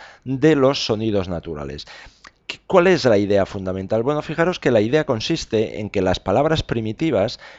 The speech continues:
podrían haber sido imitaciones de los sonidos naturales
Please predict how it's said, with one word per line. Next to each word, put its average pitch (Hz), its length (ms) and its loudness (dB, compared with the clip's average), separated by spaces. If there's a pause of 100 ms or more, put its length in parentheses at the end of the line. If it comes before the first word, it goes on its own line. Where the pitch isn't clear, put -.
(140)
podrían 156 460 4
haber 139 220 2
sido 151 380 0
imitaciones 127 1000 -2
de 123 80 2
los 101 180 -2
sonidos 113 400 -2
naturales 127 680 0